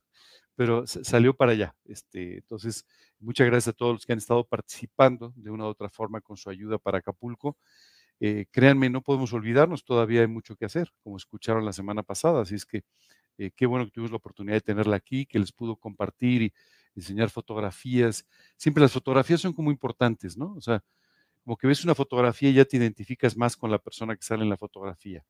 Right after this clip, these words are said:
¿no? Es, eh, es, ya las personas tienen nombre, ¿no? Y entonces se convierten en personas por las que orar y a las que uno quiere ayudar también.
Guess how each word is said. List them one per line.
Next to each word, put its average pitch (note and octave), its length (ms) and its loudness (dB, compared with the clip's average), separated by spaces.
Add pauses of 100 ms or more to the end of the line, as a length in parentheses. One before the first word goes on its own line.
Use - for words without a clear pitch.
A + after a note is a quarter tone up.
¿no? B2+ 320 -12
Es, G2 200 -16 (560)
eh, G2+ 260 -4 (260)
es, A#2 360 -16
ya B2 260 8
las A#2 140 0
personas C3+ 380 0
tienen B2 280 4
nombre, G#2 380 0
¿no? D3+ 160 -4
Y C3 60 -2
entonces A2 320 -6
se A2+ 100 -4
convierten A#2 600 2 (380)
en G2 120 -10
personas A#2+ 380 0
por - 180 -6
las G2+ 180 -2
que - 100 -12
orar A#2+ 360 6
y A#2 60 4
a G#2+ 60 8
las G2+ 160 4
que - 140 -20
uno G#2+ 100 -14
quiere G#2 260 -4
ayudar G2+ 380 -4
también. F2 360 -8